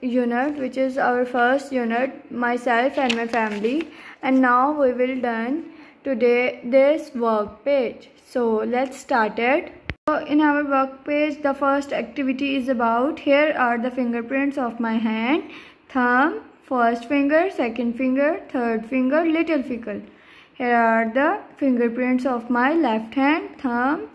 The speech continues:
first finger, second finger, third finger, little finger." We will do this activity on our notebook. So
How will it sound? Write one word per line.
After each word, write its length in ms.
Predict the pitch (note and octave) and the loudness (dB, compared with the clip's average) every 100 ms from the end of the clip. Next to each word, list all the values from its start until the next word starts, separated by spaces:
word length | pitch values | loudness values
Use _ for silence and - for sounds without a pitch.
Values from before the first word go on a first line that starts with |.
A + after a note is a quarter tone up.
| - | -6
first 420 | C4 B3 C4 C4+ | -2 0 -2 0
finger, 500 | E4 E4 E4+ F#4 A4+ | 2 4 4 2 0
second 500 | - C#4 B3 C4+ C4+ | -2 -2 -2 -2 0
finger, 480 | D#4 D4+ D#4+ F4+ A4 - | 0 0 0 0 -2 -2
third 360 | C4+ B3 A#3+ | 0 0 -2
finger, 340 | C#4 D4+ E4 F#4+ | 0 0 2 0
little 420 | E4+ F4 F4+ D#4+ | 0 0 0 -2
finger." 440 | C#4 B3 A3 G3+ - - - | -2 -2 -2 -6 -10 -20 -6
We 120 | C#4+ | -4
will 220 | C4 D#4 C4+ | -2 -2 -2
do 400 | A3 C#4 D#4+ A#3+ | -2 0 0 2
this 320 | C#4+ E4 - | 2 2 -2
activity 720 | - A#3+ B3+ A3+ A#3 C#4 D#4+ | -8 -6 -4 -2 -2 -2 -4
on 260 | - B3+ A#3 | -2 -2 0
our 340 | A3 A3 B3 | 0 0 2
notebook. 720 | C4+ C#4 D4+ A#3+ A3 - - - - - _ _ _ _ _ _ | 2 4 2 0 -2 -4 -10 -16 -14 -16 _ _ _ _ _ _
So 640 | - D4+ C#4 C4 D4 G4+ | -2 2 4 4 0 -2